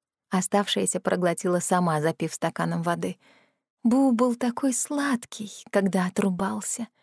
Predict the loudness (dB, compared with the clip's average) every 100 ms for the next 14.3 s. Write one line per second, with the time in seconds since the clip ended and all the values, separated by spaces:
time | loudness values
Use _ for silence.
0 | _ _ _ _ _ 4 4 4 2 2
1 | -2 -2 2 2 4 4 6 4 4 2
2 | 2 0 0 -2 -2 -6 -20 _ _ 0
3 | 2 2 4 4 2 2 0 2 2 2
4 | 2 2 2 -2 -2 -6 -14 _ _ _
5 | _ _ _ _ 4 4 2 -4 0 0
6 | 2 2 4 2 0 0 -2 0 0 0
7 | 0 -2 -6 -20 _ _ _ _ -6 0
8 | 2 4 4 4 2 -4 -6 -4 0 0
9 | 2 2 0 0 0 0 -2 -4 -8 -8
10 | -6 -4 -4 -6 -10 _ _ _ _ _
11 | _ 2 4 2 2 2 4 6 6 4
12 | 4 4 2 4 4 4 4 2 2 2
13 | 4 4 4 2 0 0 -2 0 2 4
14 | 2 0 -4